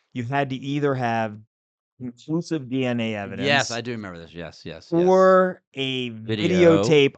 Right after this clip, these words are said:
Speaker 1: of the actual killing." It was kinda like the, uh,
Speaker 2: Yep.
Speaker 1: you know, the, the, the movie version, like, not that anybody ever kills
Speaker 2: I know what you
Speaker 1: somebody
Speaker 2: mean.
Speaker 1: on video.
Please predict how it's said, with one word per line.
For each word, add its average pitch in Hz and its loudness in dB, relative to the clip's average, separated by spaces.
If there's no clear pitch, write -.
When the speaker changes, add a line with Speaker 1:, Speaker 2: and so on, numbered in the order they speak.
Speaker 1:
of 170 6
the 165 2
actual 151 2
killing." 113 0
It 113 -8
was 107 -12
kinda 120 -4
like 110 -6
the, 110 -10
uh, 101 -8
Speaker 2:
Yep. 95 -8
Speaker 1:
you 113 -14
know, 107 -10
the, 101 -14
the, 101 -16
the 101 -18
movie 110 -8
version, 104 -10
like, 101 -10
not 107 -8
that 110 -10
anybody 104 -8
ever 104 -10
kills 107 -10
Speaker 2:
I 123 -8
know 127 -6
what - -6
you 110 -6
Speaker 1:
somebody 110 -6
Speaker 2:
mean. 107 -4
Speaker 1:
on 104 -14
video. 117 -4